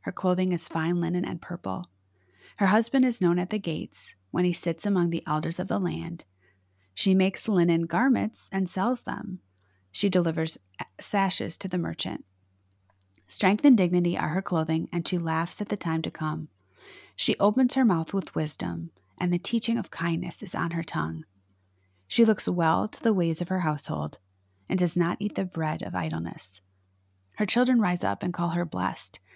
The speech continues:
her husband also, and he praises her. Many women have done excellently, but you surpass them all. Charm is deceitful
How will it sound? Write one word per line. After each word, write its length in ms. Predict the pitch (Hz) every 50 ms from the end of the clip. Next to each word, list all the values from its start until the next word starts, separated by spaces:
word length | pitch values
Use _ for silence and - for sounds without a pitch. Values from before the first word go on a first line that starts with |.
| _ -
her 100 | - 185
husband 360 | 190 233 233 - - 220 -
also, 320 | - 175 180 180 - - -
and 140 | - 185
he 80 | 185 196
praises 440 | - - 175 175 180 180 190 175 -
her. 260 | 175 175 175 175 - _ _ _ _ _ _ _ _ _ _ _ _ _ _
Many 300 | - 214 214 220 254 277
women 400 | 269 226 190 180 175 185 196 208
have 180 | 214 196 190 180
done 200 | - 180 175 -
excellently, 800 | - 165 170 - - - 214 214 - - - 226 233 233 247 - _ _ _ _ _ _ _ _
but 120 | - 208 -
you 200 | 190 190 196 190
surpass 480 | - - 240 233 - 190 175 170 -
them 180 | - - 180 170
all. 340 | 151 143 139 139 147 - _ _ _ _ _ _ _ _ _ _ _ _ _ _
Charm 280 | - - 185 175 175 190
is 100 | 202 202
deceitful 760 | - 254 240 - - 190 - - - 180 - - 170 185